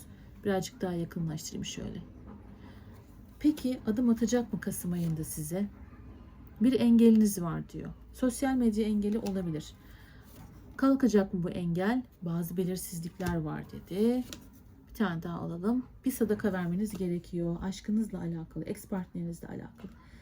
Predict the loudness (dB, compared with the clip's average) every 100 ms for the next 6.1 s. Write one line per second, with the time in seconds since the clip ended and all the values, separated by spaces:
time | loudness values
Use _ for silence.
0 | -20 -4 0 0 0 -2 -2 0 0 -2
1 | -4 -4 -2 0 -2 -4 -6 -6 -4 -2
2 | 0 0 0 -4 -10 -20 -20 -20 -20 -16
3 | -2 -2 2 2 2 0 0 0 2 2
4 | 2 2 0 -4 -4 0 0 -2 -8 -16
5 | -8 -8 -6 -2 0 0 -2 -4 -8 -12
6 | -12